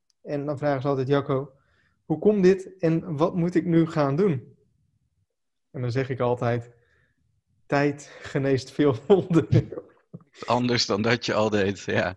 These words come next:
Speaker 1: <laughs> Nee, maar het, het is dan altijd wel gewoon heel belangrijk, denk ik, om, eh, niet in paniek te raken.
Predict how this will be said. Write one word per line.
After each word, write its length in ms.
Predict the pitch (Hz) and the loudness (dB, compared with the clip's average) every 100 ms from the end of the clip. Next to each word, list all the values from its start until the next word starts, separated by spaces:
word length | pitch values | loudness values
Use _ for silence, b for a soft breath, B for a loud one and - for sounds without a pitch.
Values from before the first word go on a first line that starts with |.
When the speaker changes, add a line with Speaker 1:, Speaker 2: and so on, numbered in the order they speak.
| _ | _
Speaker 1:
<laughs> 1400 | 151 - 156 - 156 - _ _ - - - - 143 127 | -8 -6 -6 -6 -10 -10 _ _ -20 -20 -20 -20 -20 -6
Nee, 260 | 123 117 | 0 2
maar 180 | 127 135 | 4 4
het, 120 | 147 | 2
het 160 | 135 135 | 0 0
is 120 | 160 | 2
dan 160 | 160 143 | 2 2
altijd 420 | 147 143 143 127 | 2 0 0 0
wel 240 | 120 135 | 2 2
gewoon 200 | 123 131 | 2 -2
heel 160 | 123 127 | 0 -2
belangrijk, 500 | 120 117 123 113 107 | -2 -2 -2 -4 -6
denk 220 | 113 110 | -6 -6
ik, 180 | 117 113 | -8 -10
om, 220 | 117 110 | -8 -6
eh, 160 | 110 107 110 - _ _ _ _ _ _ _ _ | -6 -6 -10 -14 _ _ _ _ _ _ _ _
niet 300 | 135 123 143 | -4 -4 -2
in 120 | 151 | -4
paniek 300 | 135 135 151 | -2 -4 -4
te 100 | - | -4
raken. 540 | 135 123 117 123 156 | 0 0 -2 -6 -12